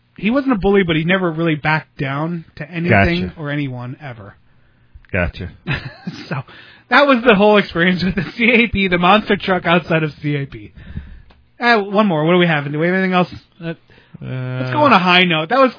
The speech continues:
Speaker 1: that, that was, that didn't mean to be a downer story, but it was kind of a, I thought it was kind of funny, but no one's laughing, and
Speaker 2: I
Speaker 1: Promi
Speaker 2: <laughs>
Speaker 1: is, it, Pro-, Promi's in iTunes world, or iPod world, so he's out.
Speaker 2: You told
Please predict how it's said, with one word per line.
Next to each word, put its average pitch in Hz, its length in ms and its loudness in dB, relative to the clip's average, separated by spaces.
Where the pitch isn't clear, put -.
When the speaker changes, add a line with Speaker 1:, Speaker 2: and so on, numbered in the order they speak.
Speaker 1:
that, 240 240 -12
that 302 120 2
was, 320 140 0
that 214 260 -2
didn't 247 200 0
mean 220 160 2
to 208 40 0
be 175 120 2
a 156 80 -2
downer 175 360 4
story, 160 300 -2
but 165 120 2
it 175 40 2
was 170 160 0
kind 214 160 -2
of 170 80 -4
a, 139 160 -6
I 226 60 -2
thought 240 160 2
it 165 40 0
was 151 140 -4
kind 170 160 -8
of 123 80 -12
funny, 190 320 -4
but 139 220 -8
no 170 180 -4
one's 156 200 -2
laughing, 160 400 0
and 147 180 -2
Speaker 2:
I 196 80 4
Speaker 1:
Promi 180 380 4
Speaker 2:
<laughs> - 0 -
Speaker 1:
is, 165 180 2
it, 190 260 0
Pro-, 233 160 6
Promi's 262 340 8
in 185 100 4
iTunes 185 440 4
world, 165 320 0
or 175 80 -8
iPod 151 520 -2
world, 143 280 -6
so 143 120 -12
he's 147 160 -10
out. 135 160 -10
Speaker 2:
You 135 100 -14
told 180 300 -8